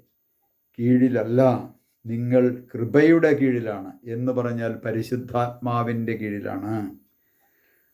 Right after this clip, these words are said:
മാമോദിസ എന്ന കുദാശയിലൂടെ നമുക്ക് പരിശുദ്ധ ത്രിത്വത്തെ നമ്മുടെ ആത്മാവിലേക്ക് ലഭിച്ചുവെങ്കിൽ,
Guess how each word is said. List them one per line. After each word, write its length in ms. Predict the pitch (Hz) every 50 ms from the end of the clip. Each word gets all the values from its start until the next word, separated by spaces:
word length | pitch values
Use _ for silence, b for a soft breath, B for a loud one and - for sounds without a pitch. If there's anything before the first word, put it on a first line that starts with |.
| _ _ -
മാമോദിസ 500 | 110 127 147 165 170 165 175 170 170 175 165
എന്ന 240 | 160 160 151 151 151
കുദാശയിലൂടെ 920 | 147 147 139 135 131 135 156 - - - 160 160 151 151 147 143 139 135 135
നമുക്ക് 340 | 131 135 127 127 131 131 139 131
പരിശുദ്ധ 440 | 135 123 123 123 - 151 143 156 156 135
ത്രിത്വത്തെ 520 | 139 135 135 135 - 156 151 147 151 151
നമ്മുടെ 280 | 143 139 139 135 127 127 -
ആത്മാവിലേക്ക് 680 | - 120 123 - - 139 143 139 139 143 139 131 - 135 123
ലഭിച്ചുവെങ്കിൽ, 680 | 120 110 117 120 - - 139 139 139 127 123 127 120